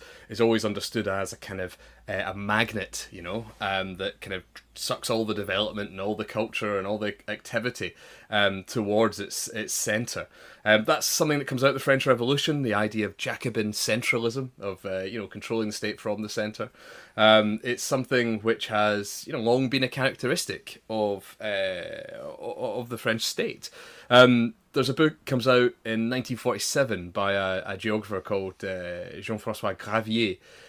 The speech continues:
um, and he calls it Paris and the French Desert. And there's this kind of, um, you know, criticism that, you know, the rest of the country is, uh, like a desert, while Paris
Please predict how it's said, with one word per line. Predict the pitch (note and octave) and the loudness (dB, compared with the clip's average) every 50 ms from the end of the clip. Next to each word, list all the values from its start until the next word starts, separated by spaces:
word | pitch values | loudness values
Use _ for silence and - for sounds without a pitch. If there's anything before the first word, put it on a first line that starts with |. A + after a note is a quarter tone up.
| - - _ | -20 -12 _
um, | A2 G2+ G2+ G2+ G2 G2 F#2+ - - | 0 2 2 2 2 -2 -6 -8 -8
and | G#2 | -6
he | A2 A2 | -6 -6
calls | - - A2 G#2+ G2+ | -2 -2 -2 -2 -2
it | G#2 - - _ | -4 -8 -10 _
Paris | - - C#3 C3 C3 B2+ A#2+ - - - - - | -12 -4 0 2 2 2 2 0 -4 -6 -6 -6
and | A2+ G#2+ | -6 -6
the | G2+ | -6
French | - - B2 A2 G#2+ G#2 - - - | -4 -2 0 0 0 0 -2 -4 -2
Desert. | G#2+ G#2 G#2 G2 G2 F#2+ - - - - - - - - - - - | -2 -2 -2 -2 -4 -8 -10 -14 -18 -18 -18 -20 -20 -20 -20 -20 -14
And | - G2 | -10 -6
there's | G2+ G#2+ | -2 -2
this | B2 B2 - | 0 -2 0
kind | - B2+ A2+ A2 | 0 0 2 2
of, | G#2 G2+ G2+ G2 - - - | 2 0 0 -4 -8 -6 -2
um, | A2 G#2 G2+ G2 G2 F#2+ F#2 F#2 - | 0 0 0 0 -4 -8 -10 -10 -10
you | C3 A#2 | -8 -8
know, | F#2+ | -8
criticism | F#2 - - C3+ C3 - C3 - B2+ A2 F#2+ F#2+ F2 F2 E2 | -8 -4 -4 -4 -2 -2 -4 -2 -2 -2 -2 -4 -8 -10 -10
that, | F2+ F2+ - - _ _ - | -10 -10 -10 -12 _ _ -18
you | G2+ | -16
know, | F2 C#2 B1+ B1 A1+ - - - - - - | -16 -16 -18 -20 -20 -20 -20 -20 -20 -20 -12
the | - A#2 | -6 -6
rest | A2 G#2+ - - | -4 -4 -4 -8
of | G2+ F#2 - - - _ _ _ _ _ _ | -10 -12 -12 -16 -20 _ _ _ _ _ _
the | G#2+ - | -14 -4
country | - A#2+ A#2+ - - A2 G2 F#2+ | -4 -2 -2 0 0 0 0 0
is, | F#2 F#2 - - - | -2 -4 -6 -8 -10
uh, | - - - | -12 -14 -12
like | G2+ G#2 - | -12 -10 -10
a | F#2 | -4
desert, | - A#2 A#2+ C#3+ C3+ B2+ A2+ - - - | 2 4 4 4 4 2 -2 -4 -4 -4
while | G#2+ G2 | -4 -4
Paris | - - A2 G#2 G#2 G2+ - - | -2 -2 -2 -2 -2 -2 -4 -6